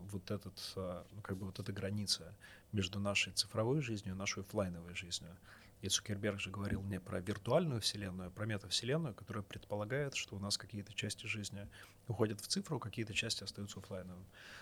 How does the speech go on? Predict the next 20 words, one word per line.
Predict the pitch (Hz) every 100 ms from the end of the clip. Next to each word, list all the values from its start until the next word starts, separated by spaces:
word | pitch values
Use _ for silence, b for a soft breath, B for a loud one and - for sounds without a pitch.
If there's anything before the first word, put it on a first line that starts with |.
| B
То | -
же | 117
самое | 113 135 113
будет | 101 110
с | -
образованием. | 101 101 104 98 90 90 90 B B B B B - -
Но | 107 -
сейчас | - 98 139 156 -
мы | 104
видим | 110 117 98 -
другую | 107 101 110 107
проблему, | 95 104 104 139 151
о | 113
которой | 95 101
ты | 180
рассказываешь, | 101 98 - 92 90 90 - -
что | - - 98 95 -
по | -
большому | 104 101 135 117
счету | 98 139 151 120 104